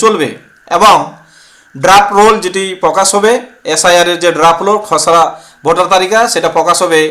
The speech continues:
ষোলো বারো দু হাজার পঁচিশ অর্থাৎ ষোলো ডিসেম্বর দু হাজার পঁচিশ। তারপর period of filing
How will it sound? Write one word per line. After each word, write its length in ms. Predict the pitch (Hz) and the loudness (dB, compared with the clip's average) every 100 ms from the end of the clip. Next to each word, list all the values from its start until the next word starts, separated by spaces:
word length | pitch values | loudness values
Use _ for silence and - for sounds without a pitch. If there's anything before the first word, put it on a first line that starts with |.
| 156 _ _ _ - - | -6 _ _ _ -8 -2
ষোলো 380 | 208 226 226 226 226 - | 0 2 4 2 0 -2
বারো 200 | 156 165 170 | 2 4 2
দু 60 | 165 | 2
হাজার 180 | 165 170 170 | 0 -2 -4
পঁচিশ 220 | 185 220 185 | -6 -2 -2
অর্থাৎ 320 | 165 175 156 160 160 _ _ _ _ _ _ - | 0 0 0 -2 -14 _ _ _ _ _ _ -8
ষোলো 200 | - 202 214 | -2 0 0
ডিসেম্বর 360 | 190 214 208 233 247 - | 0 -2 2 0 0 -6
দু 60 | 156 165 | 0 0
হাজার 220 | 160 160 165 | 2 -2 -2
পঁচিশ। 320 | 202 196 131 - - - _ _ _ _ _ _ _ _ _ _ _ _ - | -4 -2 -4 -4 -8 -14 _ _ _ _ _ _ _ _ _ _ _ _ -2
তারপর 240 | 202 220 226 | 0 0 0
period 280 | 214 226 226 | 0 2 2
of 60 | 220 | 0
filing 320 | 185 190 208 | 0 0 0